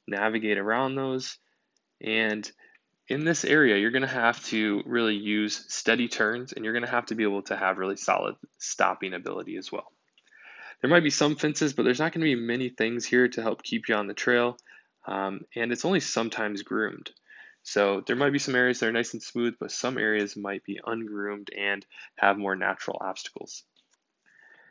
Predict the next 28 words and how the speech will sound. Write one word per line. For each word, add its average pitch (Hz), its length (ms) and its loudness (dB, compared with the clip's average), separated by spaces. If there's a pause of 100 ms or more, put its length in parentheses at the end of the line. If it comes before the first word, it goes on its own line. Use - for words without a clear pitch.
(220)
Once 175 300 2
you're 208 80 12
able 170 160 8
to - 120 -2
make 123 140 6
it 123 100 2
down 104 180 2
a 104 60 2
blue 104 200 0
square 151 320 6
run, 98 320 -2 (400)
then 131 100 0
you 156 80 2
could 147 160 4
step - 300 4
your 123 80 6
game 101 240 0
up - 120 -4
further 135 360 6
and 110 100 0
you 117 80 -2
could 127 140 2
actually 110 300 2
shoot - 280 -4
for 101 200 -4
a 104 80 -4
black 95 340 -4
diamond 98 340 -4